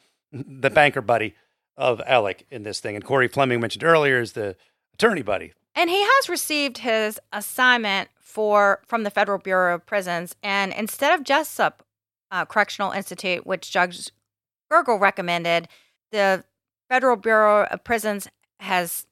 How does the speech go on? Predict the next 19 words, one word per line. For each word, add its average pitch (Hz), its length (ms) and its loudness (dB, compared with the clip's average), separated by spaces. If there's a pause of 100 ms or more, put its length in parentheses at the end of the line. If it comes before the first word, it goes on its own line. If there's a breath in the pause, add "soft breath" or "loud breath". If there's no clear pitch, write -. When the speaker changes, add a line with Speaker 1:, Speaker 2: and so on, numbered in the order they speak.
Speaker 2:
said 202 240 -2
he 202 140 -6
needs 190 200 -6
to - 100 -8
go 180 80 0
to 170 80 -2
Coleman, 190 540 0
which 185 160 -6
is 214 140 -6
in 214 240 -4
Central 220 320 -4
Florida. 143 380 -4
So 233 140 -4
this 294 200 -2
is 302 180 -8 (600 soft breath)
a 285 80 -2
little 311 140 0
bit 302 140 4
further 247 460 0